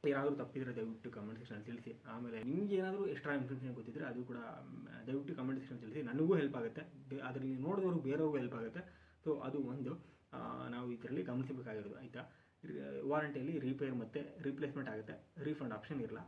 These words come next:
but ಗ್ಯಾರಂಟಿಯಲ್ಲಿ ಅದು ಇರುತ್ತೆ, ರೀಫಂಡ್ ಆಪ್ಷನ್ ಕೂಡ ಇರುತ್ತೆ. So ಇದೇ ಮೇಜರ್ ಡಿಫ್ರೆನ್ಸ್, ಮತ್ತೇನೂ ಇಲ್ಲ. So ಇಷ್ಟು ನೀವು ಕರೆಕ್ಟಾಗಿ ತಿಳ್ಕೊಂಡ್ರೆ,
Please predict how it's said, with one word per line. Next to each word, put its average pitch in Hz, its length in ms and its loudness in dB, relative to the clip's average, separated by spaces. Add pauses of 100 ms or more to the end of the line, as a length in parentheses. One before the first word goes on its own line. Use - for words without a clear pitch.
(140)
but 123 120 -6
ಗ್ಯಾರಂಟಿಯಲ್ಲಿ 127 680 0
ಅದು 139 160 2
ಇರುತ್ತೆ, - 400 4
ರೀಫಂಡ್ 131 320 2
ಆಪ್ಷನ್ 110 220 -6
ಕೂಡ 123 100 -2
ಇರುತ್ತೆ. - 460 -2 (180)
So 170 100 2
ಇದೇ 151 160 2
ಮೇಜರ್ 165 680 2
ಡಿಫ್ರೆನ್ಸ್, 123 600 -4
ಮತ್ತೇನೂ 147 520 4
ಇಲ್ಲ. 120 160 2 (580)
So 147 380 4 (100)
ಇಷ್ಟು 180 520 -2
ನೀವು 190 160 0
ಕರೆಕ್ಟಾಗಿ 156 440 -4
ತಿಳ್ಕೊಂಡ್ರೆ, 143 640 0